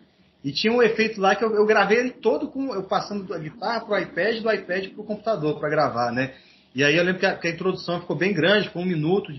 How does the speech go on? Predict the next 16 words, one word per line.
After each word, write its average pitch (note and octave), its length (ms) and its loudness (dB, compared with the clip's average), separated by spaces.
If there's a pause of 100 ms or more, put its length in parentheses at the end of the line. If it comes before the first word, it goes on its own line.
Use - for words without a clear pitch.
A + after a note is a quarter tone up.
(140)
bem D#3+ 220 0
dub, D3 300 2
cheio E3 240 -6
de E3 100 -2
efeito D3+ 480 -4
e - 40 -18
tal. B2+ 340 -4 (240)
E C3+ 40 -20
foi E3 140 -2
tudo F#3 200 -4
ali G#3+ 100 0
no A3+ 100 2
iPad, D3 440 2
né? C3+ 160 -2
Que D3+ 100 -6
eu, D3 180 -4